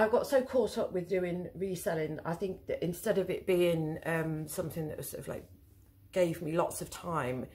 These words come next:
it just gave me lots of, like, feeling, like, obligated to be always listing, always trying to do things, um, to keep the business going, because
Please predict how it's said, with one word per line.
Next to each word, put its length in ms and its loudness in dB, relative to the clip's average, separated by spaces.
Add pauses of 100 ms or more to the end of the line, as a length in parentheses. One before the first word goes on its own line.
(240)
it 140 -4
just 160 -2
gave 280 0
me 320 0 (920)
lots 340 0
of, 260 -2 (140)
like, 400 -2 (260)
feeling, 480 4
like, 140 -4
obligated 680 2
to 100 -6
be 180 -4
always 400 6
listing, 560 -2
always 320 2
trying 280 0
to 100 -12
do 200 0
things, 400 -6 (460)
um, 280 2
to 140 -8
keep 220 -4
the 60 -4
business 380 -2
going, 300 2
because 380 -2